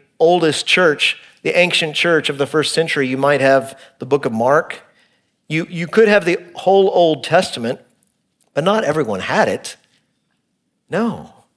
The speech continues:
We should be so thankful for the gift that God has given us in his word. You know, one thing I love about Massachusetts, four hundred years ago, um,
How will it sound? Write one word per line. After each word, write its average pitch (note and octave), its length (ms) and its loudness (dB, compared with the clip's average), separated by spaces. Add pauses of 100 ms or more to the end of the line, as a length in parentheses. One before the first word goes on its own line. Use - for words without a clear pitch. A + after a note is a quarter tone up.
(440)
We C#3+ 100 -6
should C#3 160 -4
be C#3+ 100 -8
so F3 280 -4
thankful D#3 480 -4
for B2+ 180 -10
the A2+ 100 -8
gift - 500 -2
that A#2+ 80 -8
God B2 180 -4
has A#2+ 160 -8
given D#3 320 -8
us G#2 180 -10
in B2+ 160 -14
his B2+ 180 -14
word. C3+ 500 -12 (1000)
You D3 100 0
know, D3+ 80 4
one E3+ 200 4
thing E3 220 4
I C3 100 6
love C#3 320 4
about C3 320 2
Massachusetts, B2+ 880 -2 (1400)
four C#3+ 300 0
hundred C3 220 2
years A#2 180 0
ago, F#2+ 240 -4 (800)
um, A#2 500 4